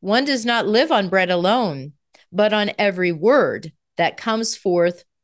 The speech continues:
from the mouth of God.'" Then the devil took him to the holy city and made him stand on the parapet of the temple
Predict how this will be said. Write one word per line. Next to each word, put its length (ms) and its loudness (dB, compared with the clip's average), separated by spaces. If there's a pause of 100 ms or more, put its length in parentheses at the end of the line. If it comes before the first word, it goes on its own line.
from 160 -2
the 100 -2
mouth 300 -4
of 160 -6
God.'" 520 -4 (1080)
Then 300 0
the 100 2
devil 340 2
took 280 -2
him 240 -2
to 160 -4
the 100 0
holy 360 0
city 600 -2 (240)
and 140 0
made 200 2
him 160 0
stand 640 0
on 120 -2
the 80 -4
parapet 760 -4
of 200 -2
the 80 -4
temple 680 -8